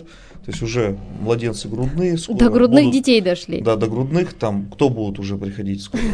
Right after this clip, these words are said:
Speaker 1: <laughs> Беременные, да. Ну, то есть, э, это, конечно, показатель, э, абсолютной деградации уже, в принципе, руководителей вот всего этого течения.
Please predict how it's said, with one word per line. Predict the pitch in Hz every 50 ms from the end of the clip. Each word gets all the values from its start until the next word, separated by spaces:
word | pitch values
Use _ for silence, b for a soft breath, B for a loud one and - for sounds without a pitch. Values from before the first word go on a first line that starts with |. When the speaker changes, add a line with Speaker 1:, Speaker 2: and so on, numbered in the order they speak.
| -
Speaker 1:
<laughs> | - - - 98 101
Беременные, | 107 147 156 170 185 180 170 165 165 156 151 147 139 139 131 131 -
да. | - 147 165 165 B B B B B B
Ну, | - 170 160
то | 165 - 165
есть, | 139 - - B B B B B B B B B -
э, | 110 107 104 104 - - -
это, | 131 151 - -
конечно, | - 123 120 127 131 127 - - 117
показатель, | 98 - - - 110 104 104 117 120 117 - 110 104 98 98
э, | 101 101 101 98 98 98 95 85 65 -
абсолютной | 98 - - 107 110 127 123 - 110
деградации | 101 110 104 107 104 107 101 110 113 117 - - - - 107 104 101
уже, | 101 101 98 98 101 104 107
в | 107 - -
принципе, | - 127 135 127 - - - - - - 98 98 98 101 - -
руководителей | - - 98 95 95 98 98 104 104 110 110 110 107 104 104 101
вот | 101 98 101 101 101 - - -
всего | - - - 104 101 104 107 107
этого | 101 101 - 98 98 98 101 - - -
течения. | - 135 131 127 - - 123 107 101 95 87